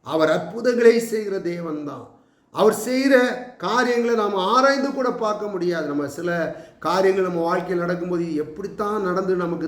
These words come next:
தெரியல" அப்படின்னு நினைப்போம். அவர் ஆராய்ந்து முடியாத காரியங்களை செய்கிறவர், அவர் அற்புதங்களை செய்கிறவர், அதிசயங்களை செய்கிறவர். அந்த கர்த்தரை பின்பற்றி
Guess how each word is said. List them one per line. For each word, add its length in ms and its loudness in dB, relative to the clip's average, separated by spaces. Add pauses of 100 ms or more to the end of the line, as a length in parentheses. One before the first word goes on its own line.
தெரியல" 320 0
அப்படின்னு 400 -6
நினைப்போம். 440 -10 (460)
அவர் 260 -2
ஆராய்ந்து 640 0
முடியாத 640 -2
காரியங்களை 600 -10
செய்கிறவர், 540 -16 (380)
அவர் 220 2
அற்புதங்களை 720 4
செய்கிறவர், 600 -8 (300)
அதிசயங்களை 880 6
செய்கிறவர். 600 -6 (300)
அந்த 480 -6
கர்த்தரை 460 -4
பின்பற்றி 540 -8